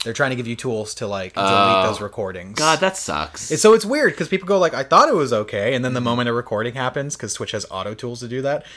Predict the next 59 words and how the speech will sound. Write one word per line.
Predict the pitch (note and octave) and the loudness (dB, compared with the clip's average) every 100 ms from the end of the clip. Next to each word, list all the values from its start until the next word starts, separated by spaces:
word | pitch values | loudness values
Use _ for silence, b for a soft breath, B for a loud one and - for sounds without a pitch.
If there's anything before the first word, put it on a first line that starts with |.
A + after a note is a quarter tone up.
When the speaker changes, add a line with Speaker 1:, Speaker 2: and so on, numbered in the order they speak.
| B | B
Speaker 1:
then | F#2 F#2+ A2 | -8 -4 2
they | C#3+ | 2
get | D3+ D#3 | 4 2
a | E3+ | 0
strike. | - F3 G#3 - _ B B B | 2 2 2 -4 _ B B B
Yeah, | C#3 C3 F2 F2 | 2 2 2 -2
so | F#3+ G3 | 4 4
it's | G3 | 4
a | G3 | 0
weird | F3+ G3+ E3+ D#3+ | 2 4 4 2
thing, | C#3 A2+ G2 | -2 -2 -4
man. | G2 G#2+ A2+ b b b b b _ - | -6 -6 -8 b b b b b _ -2
So, | C3+ | 2
like, | B2+ A#2 - | 2 0 -8
Twitch | - F3 F#3+ - - - | 0 2 2 0 -4 -4
is | D3+ - | -4 2
saying | D#3 C#3+ B2+ | 2 2 -2
that | A2+ | 0
we're | C#3 | -2
trying | - D3+ C#3+ C#3 | 0 4 4 2
to | C3+ | -2
create | C3+ C3 A#2 A2 | -2 0 0 0
better | A#2 A2 | -2 -2
tools | - G#2+ G2+ | -4 -6 -6
for | - | -8
you | G2 G2 | -10 -10
to | |
control | G2 G2 - F#2 F2+ | -12 -14 -8 -8 -8
that | E2 | -10
kind | - E2 | -10 -12
of | E2+ | -14
thing, | - E2 | -16 -14
'cause | G#2+ | -10
we | G#2 | -6
Speaker 2:
Mm-hmm. | G#2+ | -4
Speaker 1:
don't | G#2 | -4
wanna | G2+ F#2+ | -6 -8
just | G2 | -10
say, | - F2 | -8 -10
"Fuck | E2 F2 - | -10 -12 -10
off | D#2 - | -10 -12
with | D2+ | -16
it." | C2+ C2+ - | -14 -16 -18
Speaker 2:
Mm-hmm. | G2 E2+ | -18 -6
Speaker 1:
But | G2 A2 F2+ - | -2 0 -2 -6
they're | G#2 | -6
also | G#2+ A2 G2+ | -4 -4 -6
saying, | G#2 F#2+ F#2 | -8 -10 -12
and | F2 D#2+ | -14 -14
on | E2+ | -12
the | F2+ | -4
other | D#3+ B2+ | 0 0
hand, | G#2+ E2+ - B B B | -4 -14 -16 B B B
it's | G2 - | -12 -6
safer | - F3+ F#3+ - | 2 2 2 -4
to | A#2+ | -6
just | G#2 G2 - | -6 -6 -8
not. | E2+ A#1+ G1+ _ _ _ | -10 -12 -12 _ _ _
Speaker 2:
<laughs> | A2+ | -8